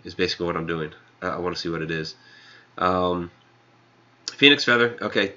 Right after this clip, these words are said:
Take care. Uh, you're heading out. Um, Discord threads hurts, uh, hurts your head too. Okay. Um, what ether keys? I'm just, I'm, I'm seriously looking for somebody who's disagreeing with me.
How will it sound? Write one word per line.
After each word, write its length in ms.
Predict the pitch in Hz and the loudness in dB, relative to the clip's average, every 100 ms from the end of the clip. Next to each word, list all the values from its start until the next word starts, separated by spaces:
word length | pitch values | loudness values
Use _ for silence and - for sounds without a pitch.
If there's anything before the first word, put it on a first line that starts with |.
| - - | -16 -4
Take 180 | 117 110 | 0 4
care. 220 | 107 95 - | 2 2 -8
Uh, 80 | 95 92 | -14 -8
you're 160 | 98 | -4
heading 240 | 98 95 92 | 0 2 4
out. 240 | 90 87 - - - - - | 4 2 -12 -20 -20 -16 -4
Um, 460 | 92 92 90 90 - _ _ _ _ _ - | 0 0 -2 -6 -12 _ _ _ _ _ -14
Discord 420 | 104 98 - 110 - | -6 -4 2 2 4
threads 260 | 101 98 | 2 4
hurts, 300 | - 107 - - - - - | 2 0 -2 -14 -20 -20 -8
uh, 180 | 95 92 | -2 0
hurts 220 | 110 107 | 2 0
your 120 | 101 | 0
head 180 | 104 95 | 0 -2
too. 240 | 110 107 | -4 -4
Okay. 300 | - 98 90 95 _ - - - _ | -4 -2 -4 -4 _ -20 -20 -20 _
Um, 580 | - 95 92 92 90 87 - _ _ _ _ _ _ _ _ _ _ _ _ _ _ - - _ _ _ _ _ _ _ _ - | -2 2 2 2 0 -6 -14 _ _ _ _ _ _ _ _ _ _ _ _ _ _ -16 -16 _ _ _ _ _ _ _ _ -12
what 180 | 82 - | -10 -10
ether 500 | 87 - 65 - - | -12 -12 -10 -10 -12
keys? 240 | - - - | -12 -12 -4
I'm 140 | 117 185 | 0 2
just, 160 | 165 | 6
I'm, 220 | 131 135 | 6 6
I'm 160 | 123 120 | 4 2
seriously 360 | - 226 160 127 | 8 8 10 8
looking 260 | 147 160 | 6 6
for 100 | - | 2
somebody 280 | 131 139 139 | 2 4 6
who's 140 | 127 | 4
disagreeing 520 | 113 131 120 107 143 95 | 2 2 4 6 6 4
with 160 | 82 | -2
me. 160 | 80 | -6